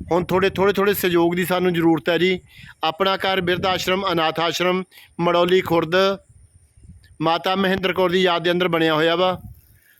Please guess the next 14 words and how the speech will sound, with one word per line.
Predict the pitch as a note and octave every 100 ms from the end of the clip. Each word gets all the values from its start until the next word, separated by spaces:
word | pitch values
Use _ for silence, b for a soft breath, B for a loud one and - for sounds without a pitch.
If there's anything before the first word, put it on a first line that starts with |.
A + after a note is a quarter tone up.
| _
ਤੁਸੀਂ | F3+ E3 G3+
ਵੀ |
ਰਲ | F#3+ F3+
ਮਿਲ | F#3
ਕੇ | F3 F#3+
ਸਾਡਾ | F3 E3+ F3
ਸਹਿਯੋਗ | F3+ E3 E3+
ਕਰੋ | - F3+ F#3 F#3+ - b b b
ਤੇ | F3
ਗੁਰੂ | D#3+ F3
ਸਾਹਿਬ | D#3+ F3 F3
ਦੀਆਂ | F#3+
ਖੁਸ਼ੀਆਂ | - D#3+ F3 D#3+
ਮਾਣੋ। | C#3 A#2+ A2